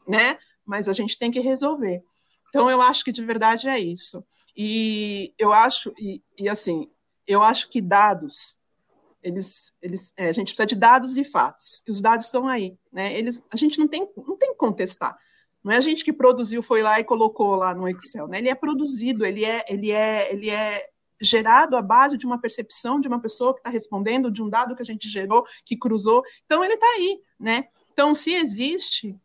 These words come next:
é, ele precisa ser utilizado. Se você vai utilizar da melhor forma, ok. Se você não vai utilizar da melhor forma também, ok. E você vai se responsabilizar por isso, né? A gente precisa ser muito, muito,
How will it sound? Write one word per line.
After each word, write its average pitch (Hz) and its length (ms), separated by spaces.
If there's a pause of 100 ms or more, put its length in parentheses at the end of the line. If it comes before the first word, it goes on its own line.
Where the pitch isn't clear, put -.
é, 190 360
ele 226 160
precisa 247 380
ser 262 160
utilizado. 247 600
Se 185 100
você 185 260
vai 247 200
utilizar 220 420
da 190 100
melhor 180 320
forma, 156 280
ok. 190 420 (240)
Se - 100
você 214 240
não 233 140
vai 214 140
utilizar 202 260
da 190 80
melhor 185 240
forma 190 260
também, 190 300
ok. 226 480
E 330 60
você 453 240
vai 480 120
se 494 140
responsabilizar 392 840
por 208 140
isso, 185 320
né? 170 220 (260)
A 175 80
gente 185 300
precisa 226 340
ser 226 160
muito, 240 580
muito, 226 600